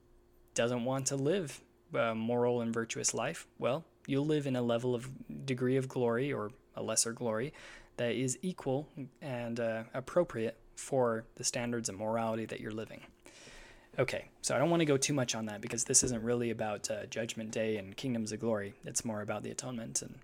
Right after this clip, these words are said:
resurrection, but there's some overlap there. Okay, so let's go into, uh, just some other topics, justice and mercy, that were kinda intertwined in that story of the plan of happiness. So I'm gonna ask some questions and let the questions lead the discussion here.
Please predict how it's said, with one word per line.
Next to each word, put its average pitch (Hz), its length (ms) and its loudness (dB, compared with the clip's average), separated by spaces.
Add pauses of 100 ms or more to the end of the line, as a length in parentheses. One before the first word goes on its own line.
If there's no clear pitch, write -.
(100)
resurrection, 113 460 0 (140)
but 147 140 2
there's 160 180 4
some 147 140 2
overlap 113 400 -2
there. - 200 -10 (800)
Okay, 139 220 2
so - 140 4
let's 165 200 4
go 170 180 6
into, 151 640 4 (560)
uh, 120 220 4
just 139 280 6
some 123 420 6 (1000)
other 160 300 8
topics, 147 480 6
justice 147 400 4
and 143 100 2
mercy, 147 340 6
that 135 140 6
were 123 140 2
kinda 135 360 -2
intertwined 143 680 2
in 131 80 4
that 123 180 2
story 135 320 6
of 123 100 2
the - 80 -4
plan 123 260 0
of 117 100 -2
happiness. 127 580 2 (360)
So - 120 4
I'm 131 60 8
gonna 139 120 6
ask 143 180 8
some 135 100 -2
questions 151 500 2
and 127 140 2
let 123 140 2
the 131 80 2
questions 127 520 0
lead 131 280 2
the 131 60 2
discussion - 500 4
here. 123 240 -10